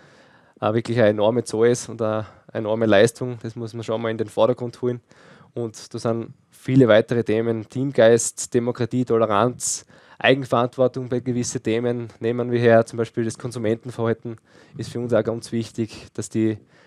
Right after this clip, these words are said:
dass die Gespüre für die Produkte da sind, also dass man wirklich weiß, was hat man in der Hand, was konsumiert man da eigentlich, vor allem, wenn's nachher nicht nur die Produzenten sind, sondern auch die Konsumenten, die natürlich auch bei uns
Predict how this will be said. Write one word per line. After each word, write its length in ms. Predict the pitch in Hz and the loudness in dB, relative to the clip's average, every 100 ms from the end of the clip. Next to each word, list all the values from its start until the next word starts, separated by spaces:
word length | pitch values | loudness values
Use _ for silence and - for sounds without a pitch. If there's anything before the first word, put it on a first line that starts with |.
| _ _ _ _ - | _ _ _ _ -16
dass 160 | 107 | -10
die 400 | - 110 110 101 - _ _ _ - | -2 0 0 -2 -8 _ _ _ -12
Gespüre 680 | 127 - 123 143 139 127 | -12 -8 -4 4 8 8
für 200 | 117 - 123 | 6 -2 -6
die 80 | |
Produkte 560 | 120 120 123 143 - 127 | -6 -8 -8 -12 -8 -4
da 180 | 110 113 | -2 -2
sind, 160 | 117 | -2
also 180 | 107 107 | -4 -6
dass 140 | 104 113 | -8 -8
man 100 | 110 | -8
wirklich 300 | 117 120 - | -6 -4 2
weiß, 360 | 101 117 - - _ - | 4 4 0 -16 _ -14
was 160 | 113 | -10
hat 120 | 110 113 | -8 -4
man 100 | 120 | -2
in 40 | |
der 120 | 110 | -2
Hand, 380 | 110 120 120 - | -2 -6 -10 -12
was 160 | 113 - | -12 -10
konsumiert 500 | 120 113 113 127 131 | -10 -8 -4 -2 -2
man 80 | |
da 80 | 123 | 0
eigentlich, 560 | 117 127 120 123 - - _ - _ _ | 2 2 -2 -4 -8 -20 _ -20 _ _
vor 160 | - 113 | -6 -6
allem, 160 | 110 - _ _ _ _ | -6 -16 _ _ _ _
wenn's 240 | 120 113 127 | -8 -6 -2
nachher 260 | 117 120 | -2 -2
nicht 240 | 113 113 127 | 0 0 0
nur 120 | 117 | -4
die 120 | 117 | -4
Produzenten 720 | - - 117 127 123 120 123 | -4 -6 -4 -2 -2 -4 -6
sind, 220 | 113 113 | -6 -6
sondern 240 | 110 110 101 | -6 -6 -6
auch 80 | |
die 100 | 101 | -6
Konsumenten, 680 | 104 110 113 113 107 107 117 | -8 -8 -8 -6 -6 -6 -10
die 100 | 107 | -8
natürlich 420 | 107 107 104 104 110 | -6 -4 -4 0 0
auch 80 | |
bei 120 | 107 110 | 0 -6
uns 360 | 113 117 - | -10 -14 -20